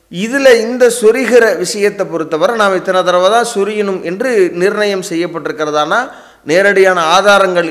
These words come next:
இல்லாத போது ஒரு ஆதாரத்தை முன்னிறுத்தி அவர்கள்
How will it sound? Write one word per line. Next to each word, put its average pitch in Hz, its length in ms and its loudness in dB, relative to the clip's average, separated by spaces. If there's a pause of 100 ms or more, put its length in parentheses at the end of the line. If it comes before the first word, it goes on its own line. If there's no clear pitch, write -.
இல்லாத 180 440 4
போது 196 240 2 (960)
ஒரு 269 120 6 (160)
ஆதாரத்தை 233 560 4 (240)
முன்னிறுத்தி 214 520 2 (360)
அவர்கள் 185 340 0